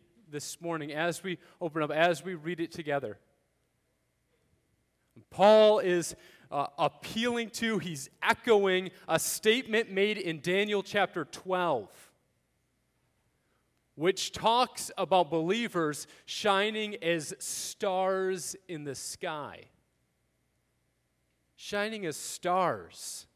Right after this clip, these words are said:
Oh, how easy it is for us to lament and be, uh, weary, and there's no way we can do anything in this culture when Scripture calls us stars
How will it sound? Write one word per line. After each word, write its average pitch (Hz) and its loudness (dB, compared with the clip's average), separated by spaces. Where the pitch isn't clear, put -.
Oh, 175 0
how 156 -2
easy 170 -4
it 143 -4
is 156 -4
for 143 -8
us 156 0
to 160 -4
lament 139 -6
and 135 -10
be, 143 -4
uh, - -20
weary, 196 -2
and 143 -4
there's 139 -8
no 180 -2
way 196 2
we 185 0
can 165 -8
do 160 -4
anything 185 -4
in 175 -8
this 156 -6
culture 190 -4
when 170 -2
Scripture - -2
calls 185 2
us 170 -2
stars 185 6